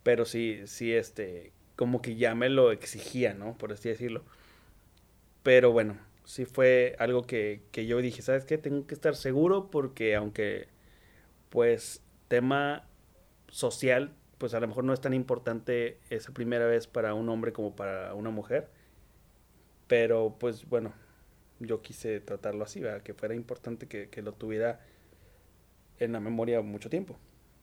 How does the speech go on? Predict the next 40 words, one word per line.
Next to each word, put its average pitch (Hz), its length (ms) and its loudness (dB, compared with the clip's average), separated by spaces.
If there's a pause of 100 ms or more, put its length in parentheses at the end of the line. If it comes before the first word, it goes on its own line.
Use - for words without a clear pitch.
(140)
Entonces, 120 540 -6 (340)
pues, 131 140 2
obviamente 160 340 8
no 147 60 -2
es 143 60 -8
como 147 180 -2
que 123 100 -6
me 110 100 -6
acuerde 123 420 -2 (360)
siempre, - 260 -6
pero 107 340 -2 (140)
sí, 107 220 -12
ahorita 107 240 -2
que 127 100 -4
lo 110 60 0
tocamos, 120 420 -4
pues 113 160 -10
sí, 110 140 -4
es 104 100 -4
de 104 100 -10
que, - 120 -10
ah, - 60 -4
bueno, 135 280 -8
pues, - 200 -20
estuvo, 147 420 0 (140)
estuvo - 280 -2
bien. 175 260 2 (480)
Obviamente 143 520 4
los 135 140 0
dos 123 160 -2
éramos 131 300 2
unos - 720 -6
ñoños, 123 480 -2
éramos 120 300 -2
unos 127 360 -2
inexpertos, 117 800 -2 (1500)
pero 131 220 6
sí, 120 640 -2
sí - 160 -10
estuvo, 131 460 0